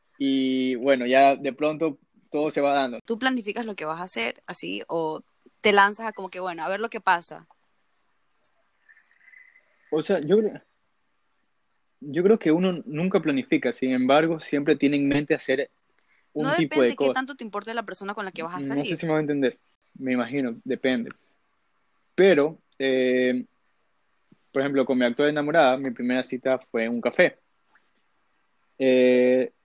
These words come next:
Speaker 1: y fue algo casual, o sea, fue lo más casual, eh, posible.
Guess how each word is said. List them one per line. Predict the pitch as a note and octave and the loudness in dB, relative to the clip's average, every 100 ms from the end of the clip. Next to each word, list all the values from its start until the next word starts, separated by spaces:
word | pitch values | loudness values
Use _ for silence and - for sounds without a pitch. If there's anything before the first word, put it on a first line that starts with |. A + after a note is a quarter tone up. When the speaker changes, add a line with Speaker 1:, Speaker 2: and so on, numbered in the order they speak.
| _ | _
Speaker 1:
y | D3 | -4
fue | - G3 F#3+ | 2 6 6
algo | F3+ F3+ | 6 6
casual, | B2+ - F3 B2 G2+ _ _ _ _ - | 2 2 2 2 0 _ _ _ _ -16
o | C3+ | -4
sea, | C3 | -2
fue | B2 D#3 | -2 -2
lo | D3+ | -2
más | D3 C#3 | -2 -4
casual, | C3+ - C3+ C#3 C#3 C3+ - | -6 -2 0 2 0 -2 -6
eh, | B2 A#2 A2+ A#2+ _ _ | -4 -4 -6 -12 _ _
posible. | - A2 D3 D3+ A#2 | -8 -6 -2 -2 -2